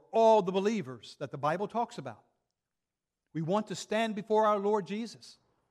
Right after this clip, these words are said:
And yes, we will have to give an accounting of all that we said and did in life.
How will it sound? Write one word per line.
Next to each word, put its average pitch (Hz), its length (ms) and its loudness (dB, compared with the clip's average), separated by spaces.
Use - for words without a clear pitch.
And 165 160 -6
yes, 208 360 2
we 202 140 0
will 294 140 0
have 233 240 -4
to 226 80 -8
give 240 160 -6
an 226 80 -6
accounting 208 640 -6
of 135 200 -8
all 220 300 6
that 185 180 -4
we 127 100 -16
said 220 600 -4
and 185 180 -10
did 147 280 -2
in 147 160 -12
life. 135 360 -8